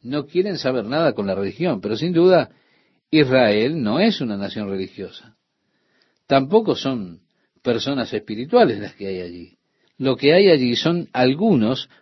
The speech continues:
fanáticos religiosos. Hay un grupo de judíos ortodoxos, algunos de ellos son tan ortodoxos que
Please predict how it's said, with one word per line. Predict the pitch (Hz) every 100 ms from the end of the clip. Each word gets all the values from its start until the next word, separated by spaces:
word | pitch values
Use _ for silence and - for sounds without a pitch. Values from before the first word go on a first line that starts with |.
| _
fanáticos | - 131 175 139 107 95 107 - _ _
religiosos. | 104 117 113 98 - 95 90 - - - _ _ _ _ _ _ _ _ -
Hay | 135 143
un | 131
grupo | 123 139 139 175 127
de |
judíos | 107 110 107 120 107 107 - _
ortodoxos, | - 120 104 113 123 170 113 - 143 147 - _ _ _ _ _ _ _ _
algunos | - 117 135 226 180
de | 143
ellos | 160 127
son | - 104 98 -
tan | 175 208 208 -
ortodoxos | 139 123 110 117 143 180 - - 107 127 - _ _ _ _ _ _ -
que | 156 202 247